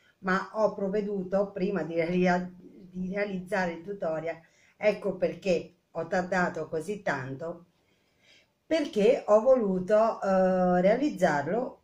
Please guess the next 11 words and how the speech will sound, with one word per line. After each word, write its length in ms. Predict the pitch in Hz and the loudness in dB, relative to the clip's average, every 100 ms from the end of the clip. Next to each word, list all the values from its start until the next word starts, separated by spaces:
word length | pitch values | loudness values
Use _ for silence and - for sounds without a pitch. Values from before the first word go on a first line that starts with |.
| - | -10
nel 280 | 262 262 | -4 0
modo 600 | 202 147 143 160 170 190 - | 2 2 0 0 -2 -2 -4
migliore 440 | 277 202 139 135 | -2 0 0 -2
possibile. 720 | 151 185 - 123 120 139 143 _ _ _ | -4 -10 -14 -18 -16 -18 -18 _ _ _
Questo. 540 | - 131 - 135 135 _ _ _ _ _ _ _ _ _ _ _ _ _ _ _ _ | -12 -12 -12 -16 -16 _ _ _ _ _ _ _ _ _ _ _ _ _ _ _ _
Come 200 | - 160 | -8 -4
vedete, 480 | 190 233 240 220 240 | -2 0 0 -2 -6
la 140 | 151 | -6
differenza 800 | 160 180 180 170 151 165 165 135 - | -6 -6 -4 -4 -4 -6 -10 -12 -10
è 140 | 180 | -8
notevole. 720 | 160 151 156 147 143 143 147 | -8 -6 -6 -4 -4 -6 -10